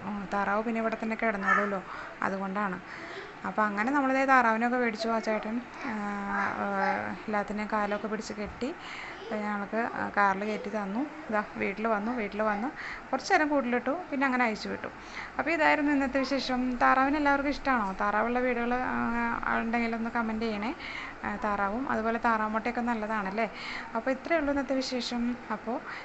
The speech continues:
എല്ലാവർക്കും നല്ലൊരു ദിവസം ആശംസിക്കുകയാണ്. ആ, നമ്മുടെ ചാനൽ ഇഷ്ടമായെങ്കിൽ എല്ലാവരും സപ്പോർട്ട് ചെയ്യുക,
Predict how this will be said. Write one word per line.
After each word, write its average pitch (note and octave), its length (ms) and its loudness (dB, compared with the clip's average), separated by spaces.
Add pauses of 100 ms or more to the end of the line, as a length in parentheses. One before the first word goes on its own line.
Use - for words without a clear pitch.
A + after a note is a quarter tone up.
(160)
എല്ലാവർക്കും B3+ 680 0
നല്ലൊരു A3+ 300 0
ദിവസം A#3 280 -2
ആശംസിക്കുകയാണ്. A3+ 800 -4
ആ, G#3+ 160 -4
നമ്മുടെ G#3 220 -4
ചാനൽ G#3+ 300 -4
ഇഷ്ടമായെങ്കിൽ A3+ 460 -4
എല്ലാവരും A3 340 -4
സപ്പോർട്ട് G#3+ 400 -8
ചെയ്യുക, A#3+ 240 0